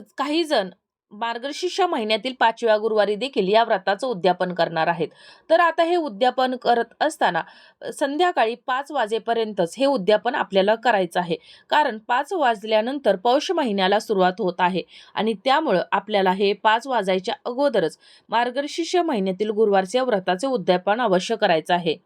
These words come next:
तर अमावस्येच्या रात्री आपण हा जर उपाय केला तर आपल्यावरची सर्व संकट, अडचणी, दुःख, दारिद्र्य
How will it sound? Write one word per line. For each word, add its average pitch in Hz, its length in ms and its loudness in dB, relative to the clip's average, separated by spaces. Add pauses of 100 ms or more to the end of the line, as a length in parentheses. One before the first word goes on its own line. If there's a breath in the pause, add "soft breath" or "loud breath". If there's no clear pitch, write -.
(380)
तर 320 100 -8 (140)
अमावस्येच्या 330 640 0
रात्री 247 480 0
आपण 262 320 2
हा 277 160 0
जर 277 180 2
उपाय 214 340 2
केला 214 440 2 (120)
तर - 160 -4
आपल्यावरची 294 640 0
सर्व 247 400 2 (140)
संकट, 247 480 -2
अडचणी, 226 680 0
दुःख, 220 340 -2
दारिद्र्य 208 540 2